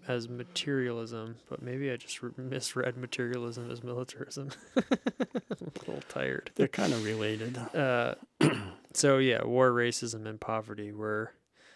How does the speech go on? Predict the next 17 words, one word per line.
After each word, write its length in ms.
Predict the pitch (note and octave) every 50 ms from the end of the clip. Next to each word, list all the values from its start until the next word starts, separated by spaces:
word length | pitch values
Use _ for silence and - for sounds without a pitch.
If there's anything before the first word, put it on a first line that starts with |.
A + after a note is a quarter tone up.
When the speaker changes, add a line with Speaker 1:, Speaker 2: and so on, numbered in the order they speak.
| _ _ _ - -
Speaker 1:
uh, 260 | A2 G#2+ G#2 G#2+ G#2+ - - _ _ -
defined, 480 | - A#2 - - - A#2+ - - - - -
uh, 340 | A#2+ - - A2+ - - A#2+
what 160 | A#2+ B2 -
he 140 | A#2+ B2 A#2+
defined 540 | A2+ A2+ A2 - - A#2 A2 A2 G#2+ G#2+ G#2+
as 300 | A2 A2 A2 A2 - - - _ _ _ _ _ _ _ - - - - _ _
the 60 | - A2+
three 240 | - - A#2+ A2+ A#2
evils. 420 | A#2 A2+ A2 A#2 A#2 A2+ A#2 A#2+
And 80 | A#2+ A#2+
yeah, 220 | A#2 G#2+ A2 A#2+
I 80 | A#2+ A#2
think 220 | - - C#3 -
he 80 | - B2
started 400 | - - C3 B2 A#2 A2 A2 -
to, 140 | A2 G#2+